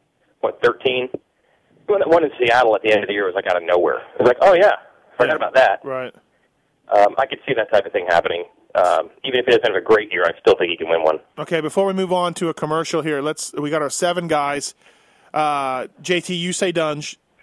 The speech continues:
Speaker 2: Weege, you and I say Roczen for the title. But give us, g-, let's all say, let's give us, uh, the top three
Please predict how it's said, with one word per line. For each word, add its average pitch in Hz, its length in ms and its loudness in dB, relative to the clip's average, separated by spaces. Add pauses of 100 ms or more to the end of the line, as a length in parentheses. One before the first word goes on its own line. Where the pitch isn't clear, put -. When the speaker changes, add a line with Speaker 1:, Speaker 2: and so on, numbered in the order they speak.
(160)
Speaker 2:
Weege, 170 400 -6
you 170 140 -2
and 170 80 -2
I 165 120 0
say 170 160 -4
Roczen 143 480 -4
for - 100 -8
the 139 80 -8
title. 123 420 -4 (440)
But 156 180 0 (340)
give 190 240 0
us, - 400 -2 (200)
g-, 139 120 -18
let's 180 200 -2
all 190 220 0
say, 180 300 -2
let's 170 200 -6
give 180 180 -4
us, 175 200 -4
uh, 165 180 0
the 151 100 -4
top 165 300 -2
three 143 440 -8